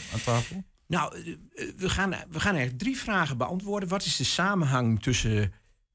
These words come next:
Speaker 2: de plek waar je geboren wordt en je kansen in het leven? En dan kunnen we het hebben over, eh, je kansen om een goede baan te vinden en om, eh, een, een, een, ja, financiële welstand te bereiken.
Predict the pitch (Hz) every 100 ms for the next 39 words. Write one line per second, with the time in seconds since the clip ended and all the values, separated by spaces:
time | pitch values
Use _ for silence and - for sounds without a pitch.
0 | _ _ - 139 - 185 131 113 104 120
1 | 110 226 131 107 104 - - - 135 -
2 | 160 180 - 196 185 175 170 185 247 240
3 | 131 110 120 95 92 107 110 110 98 -
4 | 101 - 107 107 - 110 - - 107 104
5 | 104 98 113 - 135 104 107 110 113 -
6 | 104 98 - 104 98 98 95 98 101 101
7 | - - - - - - - 120 110 113
8 | 113 107 143 165 - - 120 104 - 104
9 | 104 175 - 190 180 170 156 165 180